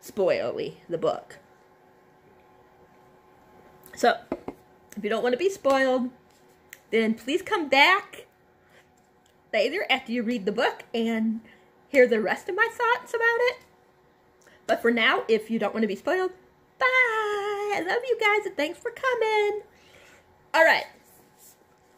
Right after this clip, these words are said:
Oh, before you guys leave, if you're leaving,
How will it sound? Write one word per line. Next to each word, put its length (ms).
Oh, 140
before 360
you 160
guys 360
leave, 360
if 160
you're 140
leaving, 400